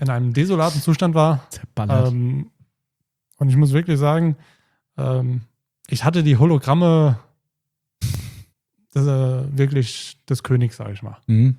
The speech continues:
Speaker 1: Das
Speaker 2: Mehr, mehr
Speaker 1: war
Speaker 2: ging nicht.
Speaker 1: Nee, mehr ge-, mehr ging
Speaker 2: Mhm.
Speaker 1: wirklich nicht. Außer ich hätte noch auf Kante gefahren, dann wär's wahrscheinlich noch schlimmer geworden. Aber ich muss echt sagen, das hat mir echt schon viel runter, also schon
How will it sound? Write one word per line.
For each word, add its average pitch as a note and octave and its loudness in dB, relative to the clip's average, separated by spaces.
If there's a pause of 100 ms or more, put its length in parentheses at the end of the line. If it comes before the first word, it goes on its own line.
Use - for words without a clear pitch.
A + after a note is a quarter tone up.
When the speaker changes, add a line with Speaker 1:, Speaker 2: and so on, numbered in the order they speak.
(220)
Speaker 1:
Das A2+ 4
Speaker 2:
Mehr, C#3+ 4
mehr C3 4
Speaker 1:
war C#3+ 4
Speaker 2:
ging C3+ 4
nicht. F#2+ -2
Speaker 1:
Nee, A#2 -4
mehr C#3 0
ge-, D#3+ 0
mehr D3+ 0
ging D3+ 6
Speaker 2:
Mhm. B2 4
Speaker 1:
wirklich C3+ 2
nicht. A2+ -2
Außer D#3+ 2
ich B2+ 0
hätte D3+ 0
noch C3+ 0
auf C3 -2
Kante G#3 -2
gefahren, F#3 -4 (500)
dann D3+ -2
wär's D3+ -2
wahrscheinlich B2+ -2
noch C#3+ -2
schlimmer D3+ -4
geworden. C#3 -2
Aber C3+ -4
ich - -20
muss C#3+ 0
echt D3 -2
sagen, C#3+ 0
das C3 -2
hat D3+ -8
mir D3+ -2
echt D3+ -6
schon D3 -4
viel E3 -2
runter, C#3+ -2
also C3+ -4
schon D3 -6